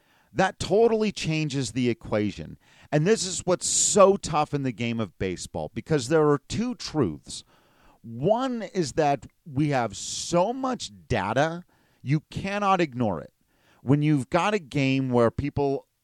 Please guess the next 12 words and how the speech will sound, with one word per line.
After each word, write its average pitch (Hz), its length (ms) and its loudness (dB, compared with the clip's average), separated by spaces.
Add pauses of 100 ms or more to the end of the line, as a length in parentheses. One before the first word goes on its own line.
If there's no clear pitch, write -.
accrue 151 500 2
six - 480 -6
hundred 135 380 -2
at-bats 113 600 -4
a 117 80 0
year 98 480 -2 (380)
and 113 160 -8
several 143 300 2
thousand 127 760 -2
innings 107 580 -4
of 101 280 -4
repetition, 104 800 -4